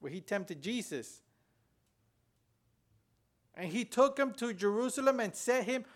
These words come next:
on the pinnacle of the temple. And he said to him, "If you are the Son of God, he will command his angels concerning you to guard you. And on their heads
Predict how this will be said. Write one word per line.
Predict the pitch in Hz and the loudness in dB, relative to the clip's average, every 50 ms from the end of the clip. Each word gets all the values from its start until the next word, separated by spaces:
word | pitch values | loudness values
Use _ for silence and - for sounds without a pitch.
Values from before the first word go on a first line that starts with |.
| - - _ | -20 -16 _
on | - 202 202 196 | -2 -2 0 2
the | 202 185 | 0 0
pinnacle | - - 240 262 285 277 285 - 285 285 269 - - | 0 2 2 2 2 2 4 6 6 6 6 4 0
of | 233 220 | 0 2
the | 220 226 | 2 0
temple. | 226 - - 269 294 285 254 - 254 240 | 2 4 4 4 4 4 4 2 2 2
And | 226 214 | 4 2
he | 160 196 | 0 -2
said | - - 277 277 262 262 - | 2 4 6 6 6 6 6
to | 233 | 4
him, | 202 151 - - - - - _ - | 4 4 0 -10 -20 -20 -20 _ -2
"If | 208 196 190 190 226 | -2 -2 -2 0 0
you | 254 302 330 | 2 6 10
are | 320 311 311 269 | 10 10 10 8
the | 240 - | 6 0
Son | - - 254 269 294 302 | 0 2 2 4 6 4
of | 294 214 196 | 4 4 6
God, | 180 226 220 202 190 180 180 180 175 - | 10 12 12 12 12 12 8 6 4 0
he | - 233 254 | -4 -2 4
will | 254 269 254 | 6 6 6
command | 262 - 254 247 247 262 302 330 330 311 | 6 4 2 2 4 6 6 6 6 6
his | 277 254 208 - - | 2 -2 -2 -2 -2
angels | 269 302 330 330 285 302 262 - | 0 0 0 0 0 0 -2 0
concerning | - 254 233 208 - - 277 294 320 320 311 302 277 | -2 -2 -2 -2 -2 -2 0 0 0 0 -2 -2 -2
you | 262 233 | -2 -2
to | - - 233 | -2 -4 -2
guard | 196 240 277 302 320 320 311 | 2 6 8 8 8 6 4
you. | 277 269 233 156 131 - - - _ _ _ _ _ _ _ _ _ _ _ _ _ _ _ _ _ _ _ _ _ _ _ _ _ _ _ _ _ _ _ _ _ _ _ _ _ _ _ _ _ _ _ - | 2 2 2 2 0 -2 -10 -20 _ _ _ _ _ _ _ _ _ _ _ _ _ _ _ _ _ _ _ _ _ _ _ _ _ _ _ _ _ _ _ _ _ _ _ _ _ _ _ _ _ _ _ -6
And | 208 220 240 | -4 -2 -2
on | 240 226 | 0 2
their | 214 220 214 190 | 4 4 4 4
heads | - - 262 294 277 262 240 196 - - - | 4 4 4 6 6 6 4 2 -2 -8 -16